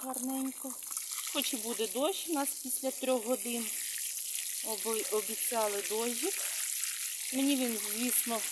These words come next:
не потрібен. Ну, я на дві рослинки. Я думаю, хватить. Я ще спірейку буду садити. Все, я думаю, хватить.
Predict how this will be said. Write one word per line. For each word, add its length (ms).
не 60
потрібен. 580
Ну, 40
я 100
на 120
дві 240
рослинки. 720
Я 220
думаю, 260
хватить. 840
Я 60
ще 220
спірейку 720
буду 140
садити. 580
Все, 160
я 220
думаю, 300
хватить. 460